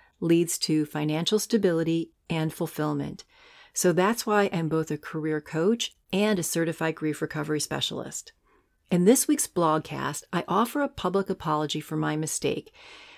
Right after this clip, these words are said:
which I learned about from reading the work of bereavement expert Kenneth Doka. I also offer up questions to help you unpack the rules you may be consciously or unconsciously living by when it comes to grief.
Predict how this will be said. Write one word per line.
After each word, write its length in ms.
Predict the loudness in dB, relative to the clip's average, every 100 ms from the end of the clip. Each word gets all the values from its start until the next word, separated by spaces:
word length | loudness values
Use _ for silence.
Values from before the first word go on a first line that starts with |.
| -6
which 160 | 2
I 60 | 4
learned 360 | 6 6 8
about 320 | 6 4 0 -2
from 220 | -6 -2
reading 340 | 0 2 4
the 80 | 4
work 280 | 2 0 -2
of 120 | -2
bereavement 500 | 0 0 0 -2 -4
expert 360 | -6 -4 -4 -4
Kenneth 340 | -4 -6 -4
Doka. 460 | -2 -2 -4 -10 -12 _ -20 -20 -20 -6
I 160 | 0 0
also 400 | 2 0 2 2
offer 280 | 2 0 0
up 140 | -2 -4
questions 480 | -4 -2 0 -2 -2
to 80 |
help 280 | -2 -2 2
you 80 | 4
unpack 380 | 4 2 -4 -2
the 120 | -2
rules 340 | 0 0 0
you 100 | -2
may 100 | -2
be 120 | -2 -4
consciously 720 | -4 -4 -2 -2 2 2 2
or 140 | -2 2
unconsciously 680 | 2 2 -2 -4 -4 -2
living 380 | 0 2 2 0
by 340 | 0 -4 -4 -4
when 180 | -2 -2
it 80 | -2
comes 300 | -4 -4 -2
to 80 | -4
grief. 500 | -4 -4 -4 -10